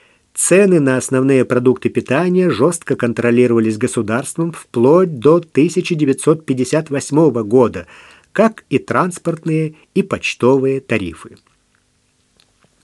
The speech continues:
На протяжении примерно года после начала реформы германский Центробанк практически полностью прекратил выдавать кредиты,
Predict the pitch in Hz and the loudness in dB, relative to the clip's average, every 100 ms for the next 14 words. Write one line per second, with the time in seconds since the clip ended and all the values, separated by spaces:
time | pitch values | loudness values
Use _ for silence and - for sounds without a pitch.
0 | _ _ _ _ - _ _ _ _ _ | _ _ _ _ -20 _ _ _ _ _
1 | _ _ 113 151 180 202 185 240 214 214 | _ _ -4 0 0 2 4 4 4 2
2 | 156 196 190 175 143 95 113 190 196 123 | 4 4 4 2 -2 0 4 6 6 2
3 | 107 - 139 160 - 107 107 - 120 110 | -4 0 2 2 0 -6 -4 -4 -2 -2
4 | 98 92 120 170 135 85 - _ _ _ | -4 -6 2 2 2 -8 -16 _ _ _
5 | _ _ _ _ - 120 156 214 214 - | _ _ _ _ -4 0 2 2 2 0
6 | 202 - 175 196 175 160 170 190 180 - | -2 0 -2 0 -2 0 0 0 -4 -14
7 | - - 131 - 190 180 - - 165 - | -20 -8 -8 -6 -8 -8 -6 -2 -2 0
8 | 156 170 160 113 - 95 - 117 117 117 | 4 4 2 -2 -6 -8 -4 -4 -2 -2
9 | 147 143 110 123 127 139 - 131 143 135 | 0 0 0 0 2 0 -2 -4 -4 2
10 | 151 - - | 0 0 -16